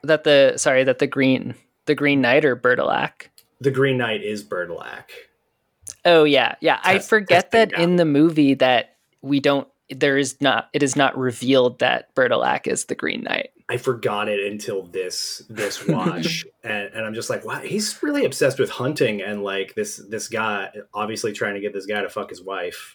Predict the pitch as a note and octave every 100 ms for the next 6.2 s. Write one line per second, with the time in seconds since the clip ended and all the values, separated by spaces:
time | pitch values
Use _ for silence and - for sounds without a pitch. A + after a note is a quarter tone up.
0 | _ G2 F#2 F2 E2+ E2+ F#2 F#2 - _
1 | _ _ G2 F#2 F#2+ - G3 G#3 - D3
2 | C3 A2+ G#2+ A#2 A2+ A2+ A2 A#2+ C3+ B2+
3 | C3+ - B2 E3+ F#3 C#3+ B2 B2+ - C3+
4 | C#3+ F#3 G3 G3 A3 G#3+ - - C4+ D#3
5 | G#2+ - - - - _ _ - - _
6 | - -